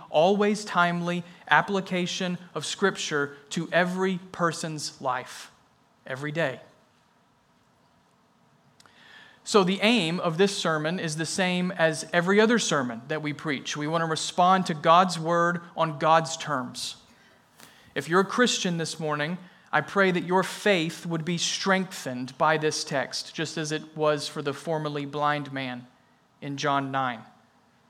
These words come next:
And if you're not a Christian today,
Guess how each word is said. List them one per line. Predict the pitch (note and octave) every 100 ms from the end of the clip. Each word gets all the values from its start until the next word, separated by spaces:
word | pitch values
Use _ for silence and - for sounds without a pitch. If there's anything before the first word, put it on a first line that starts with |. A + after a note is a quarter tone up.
| _ _ _ _ _ _ _ _ _
And | E3+ G3
if | G3+
you're | A#3
not | G3 B3 D#4+
a |
Christian | - E3+ D3 - C#3 E3 E3+ -
today, | - D3 C3 D#3+